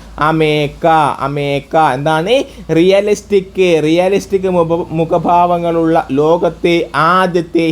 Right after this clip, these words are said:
ഹ്യൂമനോയിഡ് റോബോട്ടിൻ്റെ പേരാണ് അമേക്ക. എന്താണ്? അമേക്ക. എങ്കിൽ നെക്സ്റ്റ് ക്വസ്റ്റ്യൻ ആണ്, രാജ്യത്താദ്യമായി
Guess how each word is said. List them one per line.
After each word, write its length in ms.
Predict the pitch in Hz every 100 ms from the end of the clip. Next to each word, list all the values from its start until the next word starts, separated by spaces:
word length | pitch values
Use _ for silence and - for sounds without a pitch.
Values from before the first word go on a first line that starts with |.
| 160
ഹ്യൂമനോയിഡ് 760 | 185 190 214 214 226 226 214 185
റോബോട്ടിൻ്റെ 560 | 175 170 175 170 170 165
പേരാണ് 560 | 156 156 151 139 143 143 143 - 160 135 156
അമേക്ക. 540 | 160 156 156 147 156 147 147 127
എന്താണ്? 380 | 139 156 160 214 240 131
അമേക്ക. 460 | 127 131 135 131 - 156 127 - 240
എങ്കിൽ 240 | 208 185 175 170 - -
നെക്സ്റ്റ് 240 | 180 185 180
ക്വസ്റ്റ്യൻ 280 | 170 165 147 135
ആണ്, 160 | 160 247 240 - 175 170
രാജ്യത്താദ്യമായി 1080 | 180 214 214 196 190 190 190 185 175 180